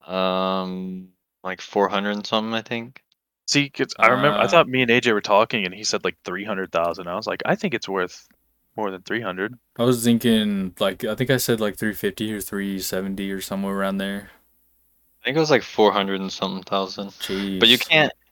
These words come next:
Speaker 1: you can't add the pool into the cost of a house.
Speaker 2: Really?
Speaker 3: What?
Speaker 1: Yeah. Pools don't raise house value.
Speaker 2: That's insane. That's im-,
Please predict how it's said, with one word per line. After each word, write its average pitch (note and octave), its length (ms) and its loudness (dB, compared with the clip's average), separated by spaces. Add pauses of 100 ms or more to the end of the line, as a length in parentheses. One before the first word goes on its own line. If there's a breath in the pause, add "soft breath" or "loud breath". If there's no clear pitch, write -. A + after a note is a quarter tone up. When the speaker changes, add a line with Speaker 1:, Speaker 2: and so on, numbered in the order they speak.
(140)
Speaker 1:
you A2+ 140 4
can't D3 400 0
add A2 280 2
the G2 100 2
pool G#2 480 2
into G2 560 -2
the F2+ 80 2
cost - 600 2 (120)
of F2+ 180 -6
a F2+ 60 2
house. E2+ 640 -2 (340)
Speaker 2:
Really? G#2+ 680 6
Speaker 3:
What? G3 320 0
Speaker 1:
Yeah. F#2 260 6 (560)
Pools C3+ 400 6
don't G#2+ 300 4
raise F#2 760 4
house F#2+ 360 2
value. F2 480 -2 (680)
Speaker 2:
That's - 340 6 (260)
insane. G3+ 800 4 (240)
That's G#3 260 10
im-, G3+ 200 0